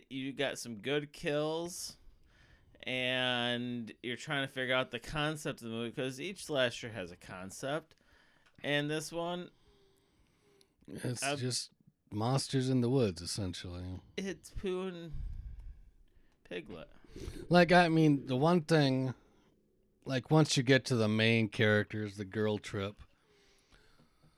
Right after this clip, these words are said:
Speaker 2: you find out one of 'em has a stalker eventually,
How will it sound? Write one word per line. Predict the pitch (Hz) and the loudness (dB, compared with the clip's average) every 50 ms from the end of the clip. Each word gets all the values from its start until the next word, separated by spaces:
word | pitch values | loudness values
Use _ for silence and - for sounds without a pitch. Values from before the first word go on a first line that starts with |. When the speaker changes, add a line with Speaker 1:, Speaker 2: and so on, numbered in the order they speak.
| _ _ _ _ _ _ _ _ _ _ _ _ | _ _ _ _ _ _ _ _ _ _ _ _
Speaker 2:
you | - 135 123 | -4 -4 -2
find | - - 160 160 160 156 147 | 2 6 6 8 8 8 8
out | 143 143 139 | 8 8 6
one | 117 113 120 127 135 | 6 4 4 6 6
of | 131 127 | 4 4
'em | 139 135 135 123 | 4 4 4 4
has | 117 123 123 113 110 | 4 2 2 2 0
a | 104 | 0
stalker | - - - - 117 117 117 - - 127 123 123 123 117 - - - | -2 -2 0 2 2 2 2 2 0 0 0 2 0 0 -2 -6 -10
eventually, | 123 107 101 117 117 123 120 - - 123 117 117 120 127 127 123 | -10 -4 0 2 2 2 2 2 0 0 2 2 2 0 0 -2